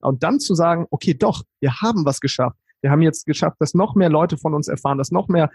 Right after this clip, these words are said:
Menschen davon profitieren können, dass wir ihnen irgendwie zeigen, dass sie ein freieres, selbstbestimmteres Leben führen können.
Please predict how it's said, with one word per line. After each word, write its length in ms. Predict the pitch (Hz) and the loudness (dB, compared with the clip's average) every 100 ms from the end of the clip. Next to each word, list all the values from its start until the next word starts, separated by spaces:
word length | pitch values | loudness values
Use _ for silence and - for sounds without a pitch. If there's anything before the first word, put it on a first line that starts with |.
| _ _ | _ _
Menschen 340 | 139 160 190 - | 0 0 2 0
davon 220 | 139 156 | 0 0
profitieren 580 | - 143 143 - 180 160 | -2 -4 -4 0 0 2
können, 320 | - 143 131 - _ | 2 0 -2 -8 _
dass 280 | 143 185 165 | -2 -2 2
wir 160 | 170 | 2
ihnen 180 | 151 151 | 2 2
irgendwie 280 | 143 143 143 | 2 2 0
zeigen, 360 | - 151 165 | 0 0 0
dass 140 | 139 139 | 0 2
sie 160 | 143 139 - - - | 0 0 -8 -20 -6
ein 160 | 135 | -4
freieres, 380 | 127 160 170 139 | 0 2 2 2
selbstbestimmteres 560 | 170 165 - 147 131 123 | 0 -2 -4 -2 -2 0
Leben 240 | 185 202 | 0 0
führen 240 | - 139 127 | 0 -2 0
können. 280 | 135 127 | 0 -2